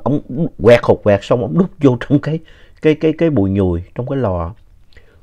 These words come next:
Ông thổi cho nó, nó bùng lửa lên nó cháy. Thế là con khỉ thấy rồi, nó bắt chước nó làm theo.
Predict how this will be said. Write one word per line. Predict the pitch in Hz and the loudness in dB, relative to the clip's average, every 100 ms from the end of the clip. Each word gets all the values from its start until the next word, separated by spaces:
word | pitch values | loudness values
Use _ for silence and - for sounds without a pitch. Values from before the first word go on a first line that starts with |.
| - - - - - - - | -20 -18 -16 -18 -20 -20 -18
Ông | - 139 | -6 -6
thổi | 143 101 95 156 | -4 -2 0 0
cho | 165 | -2
nó, | 127 143 - _ - - | -6 -8 -12 _ -16 -4
nó | 156 | -2
bùng | 147 120 98 | 2 0 0
lửa | 90 92 | 0 0
lên | 139 123 | 0 -4
nó | 127 - | -8 -10
cháy. | 127 151 170 175 _ _ - - - - - - - | -10 -10 -12 -16 _ _ -20 -20 -20 -20 -20 -20 -16
Thế | - 151 | -2 0
là | 170 104 | 2 0
con | - 107 | -4 -6
khỉ | 80 92 | -6 -8
thấy | - 123 147 | -6 -8 -8
rồi, | 76 - | -10 -8
nó | |
bắt | 117 - - | -8 -8 -4
chước | 170 170 | -4 -4
nó | 143 | -8
làm | 87 65 | -10 -10
theo. | - 92 | -10 -10